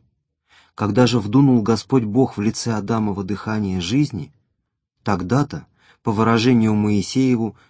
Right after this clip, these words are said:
"и бысть Адам в душу живу". то есть совершенно во всем Богу подобную и такую, как и Он, на веки веков бессмертную.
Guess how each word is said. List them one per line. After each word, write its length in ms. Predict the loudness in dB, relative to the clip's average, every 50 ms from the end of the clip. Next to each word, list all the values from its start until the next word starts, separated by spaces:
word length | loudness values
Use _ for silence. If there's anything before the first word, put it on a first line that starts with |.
| _ _ _
"и 100 | -6 -6
бысть 440 | -4 -2 2 2 2 2 2 -2 -6
Адам 500 | -4 -4 -2 -2 -2 -2 -2 -4 -6 -8 _ _ _
в 160 | -16 -14 -12 -6
душу 520 | 0 2 2 2 2 -2 -8 -10 -10 -10 -12
живу". 580 | -12 -10 -8 -6 -4 -4 -4 -6 -8 -14 -20 -20 _ _ _ _ _ _ _ _ _ _ _ _ _ _ _ _ 0
то 140 | 2 4
есть 220 | 6 4 4 2 -6
совершенно 640 | -2 0 2 2 2 0 0 0 2 2 2 2 2
во 160 | 2 0 -2
всем 380 | -2 -2 0 2 2 2 4 4
Богу 260 | 2 2 2 0 -2
подобную 760 | -2 -2 -2 2 2 2 2 2 0 -4 -4 -4 -6 -12 -16 _ _ _ _ _ _ _ -2
и 100 | -2 0
такую, 640 | 2 2 0 0 2 2 2 2 2 2 -2 -8 -14 _ _ _ _ _ _ _ -2
как 240 | 0 0 0 2 2
и 20 |
Он, 340 | 0 0 0 -2 -4 -6 -8 _ _ _ _ _ _ -6
на 160 | -2 0 2
веки 260 | 4 4 4 4 2 -2
веков 440 | -2 -2 -4 -2 -4 -4 -4 -4
бессмертную. 840 | -4 -4 -4 -4 -6 -6 -4 -4 -4 -4 -6 -10 -14 -16 -20 -18 -20